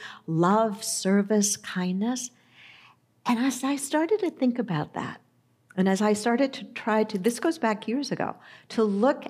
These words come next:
at, well, what do I think my mission is? Why do I think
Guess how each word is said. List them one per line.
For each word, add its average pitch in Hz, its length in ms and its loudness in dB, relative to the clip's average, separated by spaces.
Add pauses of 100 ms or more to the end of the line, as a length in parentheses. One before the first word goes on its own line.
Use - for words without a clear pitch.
at, 214 340 2
well, 220 460 -2 (360)
what 254 360 2
do 302 140 2
I 262 140 2
think 247 280 -2
my 240 240 2
mission 170 540 -2 (100)
is? - 220 -12 (840)
Why 240 220 2
do 269 160 0
I 226 160 2
think 226 340 -4